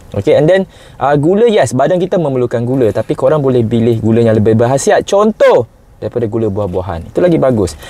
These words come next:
Okey, apa yang tak bagusnya makan aiskrim? Sebenarnya kebanyakan orang gemuk, orang yang berlemak, bermulanya dengan aiskrim. Saya tak tipu. Bismillahirrahmanirrahim.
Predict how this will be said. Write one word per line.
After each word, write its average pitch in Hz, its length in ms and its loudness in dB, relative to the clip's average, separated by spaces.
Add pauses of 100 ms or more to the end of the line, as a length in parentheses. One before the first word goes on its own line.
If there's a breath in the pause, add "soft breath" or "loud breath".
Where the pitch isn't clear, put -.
(120)
Okey, 190 220 0
apa - 240 -2
yang 214 160 0
tak 120 160 0
bagusnya 143 500 -2
makan 117 380 -4
aiskrim? 101 480 -4
Sebenarnya 165 560 2
kebanyakan 135 640 0
orang 117 320 2
gemuk, 117 400 0
orang 110 260 2
yang 104 60 0
berlemak, 104 480 0 (480)
bermulanya 104 720 2 (160)
dengan 90 320 -2
aiskrim. 87 480 -6
Saya 90 160 -4
tak - 240 -6
tipu. - 400 -6
Bismillahirrahmanirrahim. 87 880 -2